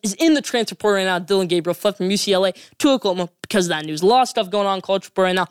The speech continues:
But that's the off-season talk. The season's still going on, everybody. We have the national championship.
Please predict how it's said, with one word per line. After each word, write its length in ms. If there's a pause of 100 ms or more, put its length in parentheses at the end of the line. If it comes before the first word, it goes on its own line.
(220)
But 280 (680)
that's 240
the 140 (200)
off-season 540
talk. 320 (540)
The 80
season's 240
still 160
going 260
on, 160
everybody. 320 (400)
We 200
have 200
the 120
national 720
championship. 880